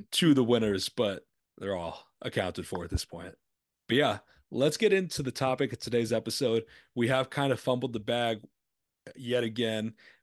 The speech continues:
on the release date of this episode. The Grammys predictions episode will come out the day after the Grammys, unfortunately. But hey, it's gonna be good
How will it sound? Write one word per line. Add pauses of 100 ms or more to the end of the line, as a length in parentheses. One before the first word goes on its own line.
on (160)
the
release
date
of
this
episode. (200)
The
Grammys (520)
predictions
episode
will
come
out (380)
the
day
after
the
Grammys,
unfortunately.
But
hey,
it's
gonna
be
good